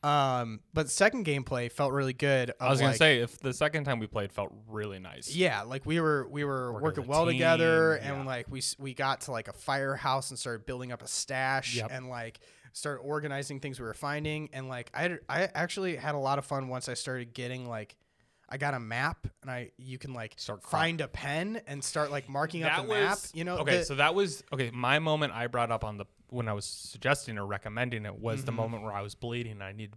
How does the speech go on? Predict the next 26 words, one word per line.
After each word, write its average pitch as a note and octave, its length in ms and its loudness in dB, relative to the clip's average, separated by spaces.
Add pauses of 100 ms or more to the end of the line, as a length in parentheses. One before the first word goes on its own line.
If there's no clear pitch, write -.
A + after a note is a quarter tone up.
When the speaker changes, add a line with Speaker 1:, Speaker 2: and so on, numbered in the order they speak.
Speaker 2:
bandages, G#2+ 800 -8
and C#3+ 80 -4
Speaker 1:
Yep. C#3 120 2
Speaker 2:
I G2+ 40 -8 (160)
ripped A#2 220 -2
the A2 60 -10
curtain. D2+ 480 -8 (100)
Speaker 1:
Yeah, - 240 -2
Speaker 2:
Yours D3+ 180 10
was C#3 120 6
the C3 80 -2
Speaker 1:
yeah. A#2+ 100 -4
Speaker 2:
pen, G#2+ 320 -2
and A2 120 -8
I G#2+ 60 -6
could A2 140 -8
see - 180 -4
that A2+ 200 -6
click - 280 -6
moment A2+ 300 -8
for C3 100 -8
you A#2+ 60 0
where A2+ 80 -4
Speaker 1:
Yes. A2+ 140 -2
Speaker 2:
you're A2 100 -4
like, G#2 280 -6